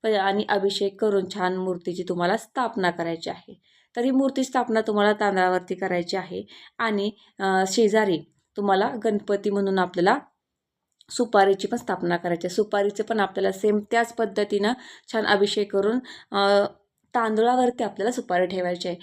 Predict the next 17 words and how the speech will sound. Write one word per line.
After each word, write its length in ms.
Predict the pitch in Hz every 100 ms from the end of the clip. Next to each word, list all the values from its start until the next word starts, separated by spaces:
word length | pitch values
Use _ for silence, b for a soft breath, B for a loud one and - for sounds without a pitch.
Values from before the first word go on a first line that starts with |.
| B B
कारण 220 | 220 208
की 120 | 208
आपण 220 | 208 202 202
कुठलीही 380 | 214 208 196
पूजा 280 | 208 214 190
करताना 380 | 190 190 196 190
गणपती 420 | 196 190 196 208
बाप्पांना 340 | 202 190 185 208
प्रथम 380 | 233 - 208
स्थान 380 | 208 - 180 170
देतो, 400 | 170 180 - - b b b -
त्याशिवाय 300 | 220 226 214
आपली 220 | 202 208
पूजा 400 | 208 214 185 202
मान्य 340 | 220 226 226
होत 180 | 202 180 175
नाही. 140 | 185